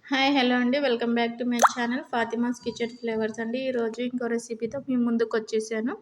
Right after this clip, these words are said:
అదే మిరియాల చారు అండి. చాలా సింపుల్ చేసుకోవడం. దానికి కొంచెం అల్లం, వెల్లుల్లి, ఒక స్పూన్ వచ్చేసి ధనియాలు, ఒక స్పూన్ కందిపప్పు, హాఫ్ స్పూన్ జీరా,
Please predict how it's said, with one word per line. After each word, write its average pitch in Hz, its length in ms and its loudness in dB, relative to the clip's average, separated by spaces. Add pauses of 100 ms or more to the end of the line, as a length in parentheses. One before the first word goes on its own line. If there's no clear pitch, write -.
(460)
అదే 233 280 2
మిరియాల 233 400 0
చారు 220 300 0
అండి. 220 220 -2
చాలా 220 380 -4
సింపుల్ 220 400 -2
చేసుకోవడం. 214 580 -2 (420)
దానికి 254 320 0
కొంచెం 233 400 0
అల్లం, 220 300 0 (440)
వెల్లుల్లి, 226 540 2 (600)
ఒక 247 220 -2
స్పూన్ 247 420 0
వచ్చేసి 233 420 2
ధనియాలు, 220 580 2 (1700)
ఒక 247 180 0
స్పూన్ 254 340 2
కందిపప్పు, 240 680 0 (600)
హాఫ్ 247 320 0
స్పూన్ 247 400 2
జీరా, 226 420 2